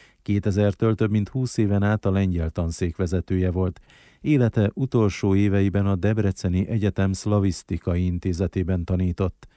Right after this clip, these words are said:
Műveivel és műfordításaival elsősorban a lengyel irodalmat és kultúrát ismertette meg a magyar olvasókkal.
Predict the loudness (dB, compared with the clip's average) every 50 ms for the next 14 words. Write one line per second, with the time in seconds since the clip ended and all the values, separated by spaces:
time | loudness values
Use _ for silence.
0 | _ _ -2 0 2 2 4 4 4 4 4 4 4 4 2 2 0 -2 -2 0
1 | 0 0 0 0 2 2 2 2 2 0 0 0 0 0 -2 0 0 0 0 0
2 | 2 0 0 -2 -2 -4 -4 -4 -4 -4 -4 -6 -4 -2 -2 -2 -2 0 0 0
3 | 2 2 2 2 0 0 0 0 0 0 0 0 2 2 2 2 2 2 2 0
4 | 0 -2 -2 -4 -4 -4 -4 -2 -2 0 0 0 -2 -2 0 0 -2 -2 -2 -4
5 | -6 -4 -4 -4 -4 -4 -4 -6 -8 -6 -4 -4 -2 -2 -2 -2 -2 0 0 0
6 | -2 -2 -2 -4 -4 -4 -6 -6 -8 -8 -8 -10 -10 -10 _ -10 -10 -10 -10 -12
7 | -14